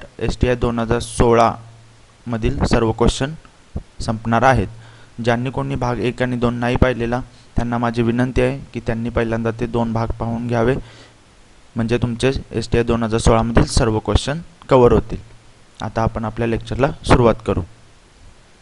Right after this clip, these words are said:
तर मित्रांनो, आजचा आपला पहिला प्रश्न आहे, जर एक्स या पारदर्शक कागदाची आकृती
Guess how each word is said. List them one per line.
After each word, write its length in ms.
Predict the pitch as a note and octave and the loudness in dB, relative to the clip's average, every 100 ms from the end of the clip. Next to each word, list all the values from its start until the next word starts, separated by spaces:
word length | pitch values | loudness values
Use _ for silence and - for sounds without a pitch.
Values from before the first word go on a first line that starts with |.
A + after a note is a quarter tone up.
| - - G3+ G3 - - - - - - - - - - - - - | -20 -20 -20 -20 -20 -20 -20 -20 -20 -20 -20 -20 -20 -20 -20 -20 -10
तर 60 | C3 | -8
मित्रांनो, 380 | C3+ B2+ B2+ C3 | -8 -8 -8 -6
आजचा 240 | B2 C3 | -8 -6
आपला 180 | B2 B2+ | -6 -4
पहिला 260 | B2+ A#2+ A#2+ | -4 -4 -4
प्रश्न 300 | C3 - B2+ | -6 -6 -10
आहे, 140 | C3 - - - - - - - - - B2+ | -10 -14 -20 -20 -20 -20 -20 -20 -20 -18 -10
जर 180 | B2 D#3 - - | -6 -6 -6 -8
एक्स 340 | C#3+ D3+ - | -8 -8 -8
या 160 | - D#3 | -6 -6
पारदर्शक 760 | - C#3 B2+ B2+ C3 - D3 | -4 -4 -4 -6 -8 -10 -10
कागदाची 500 | C3+ A#2 A2+ A#2 A2+ | -8 -8 -10 -12 -12
आकृती 680 | C#3 B2 - B2+ B2 C3+ C#3+ | -12 -12 -12 -12 -12 -14 -14